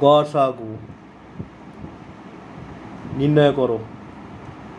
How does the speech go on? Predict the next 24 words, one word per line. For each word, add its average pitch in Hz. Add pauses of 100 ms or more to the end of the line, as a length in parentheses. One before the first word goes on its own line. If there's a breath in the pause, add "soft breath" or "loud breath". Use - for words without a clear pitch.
(4000)
এলসিএম 160
and 165
এইচসিএফ, 135 (1000)
co-prime 175
number, 120 (120)
co-prime 165
নাম্বারের 160 (100)
এলসিএম 143
and 139
এইচসিএফ 131
করতে 120
হবে। 110 (120)
পরস্পর 143
মৌলিক 151
সংখ্যা, 156
co-prime 143
number, 143 (640)
এদের 135
এলসিএম 165
and 156
এইচসিএফ 147
কত 139 (120)
বের 127
করবে, 107